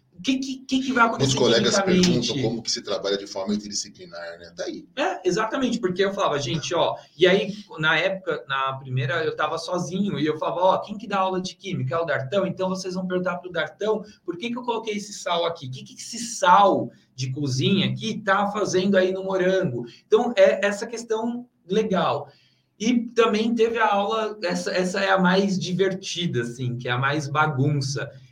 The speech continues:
Speaker 1: que é a aula de seleção natural, que é o trans-, todo mundo vira um passarinho na minha aula e eles disputam por recurso. Eu coloco lá um recurso e aí eles têm que disputar. Então, é literalmente uma disputa. Aí eles ficam, "Professor, mas é um de cada vez?" Não, na natureza não
Speaker 2: Não,
Speaker 1: vai ter um de
Speaker 2: perfeito.
Speaker 1: cada vez. É se vira,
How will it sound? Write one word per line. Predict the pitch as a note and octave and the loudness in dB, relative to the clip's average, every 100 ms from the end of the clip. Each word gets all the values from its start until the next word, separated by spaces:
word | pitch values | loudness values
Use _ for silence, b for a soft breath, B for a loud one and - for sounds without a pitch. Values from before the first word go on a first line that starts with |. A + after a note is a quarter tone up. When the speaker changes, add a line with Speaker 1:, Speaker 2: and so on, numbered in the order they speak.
| _ _ | _ _
Speaker 1:
que | C#3 | 0
é | C3+ | 2
a | E3 | 6
aula | D#3 D#3+ E3+ E3 | 6 6 4 0
de | B2+ D3 E3+ F3 | -2 -6 -4 -6
seleção | E3+ F#3 F3+ F#3 | -2 0 0 0
natural, | F#3+ F#3 D#3+ A#2 F2 - B B _ | -4 -2 -2 0 -2 -6 B B _
que | C#3 | 0
é | |
o | E3 | 0
trans-, | F3 F3 E3+ | 0 -4 -2
todo | A3+ B3 B3+ | 2 4 4
mundo | G#3+ G3 | 0 0
vira | F3+ F3+ | 0 0
um | E3+ | 0
passarinho | E3 - E3 C#3 C#3+ E3+ | -4 -2 -2 -2 -2 -4
na | C#3 | -4
minha | C3+ A2+ | -4 -4
aula | A2 A2+ D3+ E3 b b b _ | -2 -2 -2 -6 b b b _
e | E3 | 4
eles | F3+ F3+ F3 | 4 4 0
disputam | F3+ - E3 F3 E3+ | -4 -6 -10 -6 -6
por | E3 | -6
recurso. | E3 F3 A#2+ A2 - | -6 -6 -6 -8 -8
Eu | G#2+ | -10
coloco | A#2 B2+ C3+ C#3+ | -4 -2 -2 0
lá | C#3 | 0
um | C#3 | 0
recurso | - - B2+ C3 E3+ - - G3+ B B B C#3 | -4 -4 0 2 2 0 -8 -12 B B B 0
e | D3+ | 2
aí | D3+ | 4
eles | F3+ G3 | 4 2
têm | A#3 | -2
que | A#3 | -6
disputar. | - - G#4 - G#3 E3 C3 | -6 -4 -6 2 4 4 4
Então, | D3 | 0
é | E3 | 0
literalmente | F#3+ G3 A3 G#3 A3 A3+ | 0 0 0 0 -4 -4
uma | B3 | -6
disputa. | - - B3+ G3+ F#3 | -8 -8 -2 0 4
Aí | F3+ G#3 | 4 2
eles | G#3+ | 0
ficam, | G#3+ G#3+ G3 | -6 -6 -2
"Professor, | F#3+ F#3 A3 G3+ | -2 -2 -2 0
mas | F3+ F3 E3 | 0 0 -2
é | F3 | -2
um | G3 | 0
de | F#3+ | 0
cada | E3+ | -2
vez?" | D3+ A#3+ - | -2 -4 -2
Não, | F4 C4+ C#3+ B2+ | 2 2 2 -2
na | C3+ | -2
natureza | C#3 D#3+ F3 D3+ G3 C#4 | -2 0 0 2 2 0
não | D4 | -4
Speaker 2:
Não, | G#3 - | -4 2
Speaker 1:
vai | A3 F#3 | 4 6
ter | F#3 | 6
um | |
de | F3 | 4
Speaker 2:
perfeito. | - E3+ D#3 | 4 2 2
Speaker 1:
cada | C#3+ | 2
vez. | A2 - | 0 -2
É | B2+ | -6
se | - D4+ | -8 -2
vira, | G4 F4 C#4 D3+ | 4 6 6 4